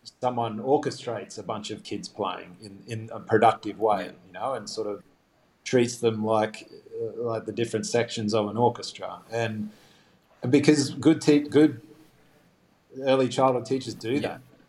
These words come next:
Speaker 1: and I've seen them do that, and it's like, I never knew they did that before I started studying this and talking to kindergarten teachers, and it was fascinating. It's like, wow, like, what a great thing to do, because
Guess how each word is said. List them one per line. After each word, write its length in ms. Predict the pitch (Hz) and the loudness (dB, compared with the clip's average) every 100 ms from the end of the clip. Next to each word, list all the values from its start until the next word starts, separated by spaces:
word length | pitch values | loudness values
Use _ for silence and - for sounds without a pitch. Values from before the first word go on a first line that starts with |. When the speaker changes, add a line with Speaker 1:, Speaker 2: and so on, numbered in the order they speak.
| _ | _
Speaker 1:
and 140 | 110 110 | -14 -12
I've 160 | 107 | -10
seen 300 | - 131 143 | -6 -2 -2
them 120 | 110 | -2
do 160 | 104 101 | -2 -4
that, 220 | 92 95 | -4 -8
and 180 | 104 110 | -6 -6
it's 300 | 104 - - | -6 -10 -4
like, 240 | 104 104 - - | -2 -2 -4 -2
I 120 | 113 | 0
never 260 | 117 113 107 | 2 2 2
knew 260 | 110 170 | 4 6
they 160 | 120 95 | 6 4
did 200 | 117 113 | 0 0
that 220 | 110 - | -2 -2
before 400 | 104 123 117 101 | -6 0 0 0
I 20 | |
started 400 | 107 - 120 104 | -4 -4 -6 -6
studying 440 | - 131 127 113 104 | -6 -2 0 -2 -8
this 260 | 98 - | -16 -18
and 180 | 107 104 | -18 -10
talking 380 | - 139 - 104 | -4 -4 -4 -12
to 160 | - 104 | -10 -12
kindergarten 540 | 117 107 107 98 95 | -12 -10 -8 -8 -12
teachers, 680 | 90 101 - 101 101 - - _ _ _ _ | -12 -12 -12 -16 -16 -18 -20 _ _ _ _
and 120 | 113 123 | -2 0
it 80 | |
was 180 | 123 120 | 0 2
fascinating. 560 | 123 160 202 143 104 - | 2 2 2 0 -2 -6
It's 100 | - | -8
like, 160 | 107 | -6
wow, 380 | 107 143 139 95 | -4 -2 -2 -2
like, 320 | 101 113 110 - _ _ _ _ _ _ _ _ - | -6 -6 -6 -10 _ _ _ _ _ _ _ _ -6
what 180 | 120 127 | 2 2
a 80 | |
great 320 | 104 120 123 127 | 4 2 2 0
thing 160 | 127 | -6
to 80 | 110 | -6
do, 340 | 90 127 131 | -2 0 0
because 720 | 104 107 131 131 113 107 - | -2 -6 -2 0 0 -4 -14